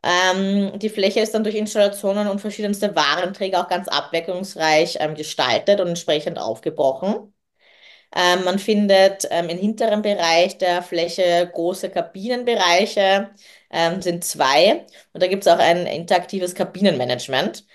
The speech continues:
das den Kunden dann, <laughs> ja, wie bei Parkplätzen, ähm, so stell ich's mir jedenfalls vor, anzeigt, welche Kabinen sie nutzen sollen. Auch praktisch, muss da auch niemand mehr stehen.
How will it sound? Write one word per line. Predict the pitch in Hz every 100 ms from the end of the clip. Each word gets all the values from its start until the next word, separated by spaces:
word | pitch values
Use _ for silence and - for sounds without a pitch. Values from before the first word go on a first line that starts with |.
| - - _
das | 165 170
den | 180
Kunden | 180 190 196 190
dann, | 180 175 196
<laughs> | 185
ja, | 190 196 175
wie | 190
bei | 196
Parkplätzen, | - 139 - - 175 - - 190 196
ähm, | 127 175 180 175 190
so |
stell | 185 165
ich's | 175
mir | 185
jedenfalls | 185 208 190 196
vor, | 185 135
anzeigt, | 160 - 180 190 190 - - - -
welche | 160 156 185
Kabinen | 190 185 196 196
sie | 196
nutzen | 185 196 - 151
sollen. | 123 123 - - _ _ _ _
Auch | - 143 -
praktisch, | 143 139 - 466 - -
muss | 190
da | 190 151
auch | 165
niemand | 156 165
mehr | 143
stehen. | - 131 185 -